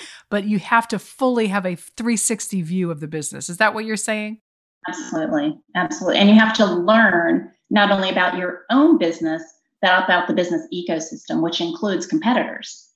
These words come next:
Speaker 2: right? So
Speaker 1: Mm.
Speaker 2: that's one of the things that I always try to do is, you know, while I'm competing for talent, we're also competing on the business model side. It's important to know what's the competitive landscape and what, what are the competitors doing that might affect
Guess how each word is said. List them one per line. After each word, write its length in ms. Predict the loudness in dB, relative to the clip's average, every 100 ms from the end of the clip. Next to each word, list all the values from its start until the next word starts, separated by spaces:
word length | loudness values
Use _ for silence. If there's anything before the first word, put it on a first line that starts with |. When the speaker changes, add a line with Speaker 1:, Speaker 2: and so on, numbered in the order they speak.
| -12
Speaker 2:
right? 360 | -6 -2 -2 -2
So 40 |
Speaker 1:
Mm. 40 | 0
Speaker 2:
that's 240 | 0 0
one 120 | -2
of 80 | -2
the 100 | -2
things 200 | -4 0
that 80 | 4
I 220 | 4 4
always 260 | 0 -2 -4
try 160 | -4
to 120 | -4
do 280 | -4 -4 -4
is, 240 | -6 -8 -4
you 100 | 0
know, 200 | 0 -2 -6
while 200 | 0 4
I'm 220 | 4 4 2
competing 440 | 0 0 0 -2
for 100 | -4
talent, 640 | -8 -4 -2 2 2 2
we're 140 | 0 -2
also 220 | -4 -8
competing 460 | -8 -8 -4 -4 -2
on 100 | -2
the 40 |
business 400 | -2 -2 -4 -4
model 220 | -4 -4
side. 280 | -4 -2 -2
It's 140 | -2 -2
important 560 | -2 -2 -4 -2 -4
to 220 | -2 -2 2
know 520 | 2 2 2 -2 -6 _ _ _ 0
what's 280 | 2 2 -2
the 80 |
competitive 540 | -4 -2 2 2 2 0
landscape 560 | 2 2 0 -4 -6 -2
and 140 | -2
what, 220 | 0 -2 -4
what 160 | -2 0
are 80 |
the 100 | -2
competitors 720 | -4 -6 -2 0 0 -4 -6 -6
doing 340 | -4 -2 0
that 200 | -2 -2
might 340 | -2 0 0
affect 480 | -2 -4 -4 -4 -4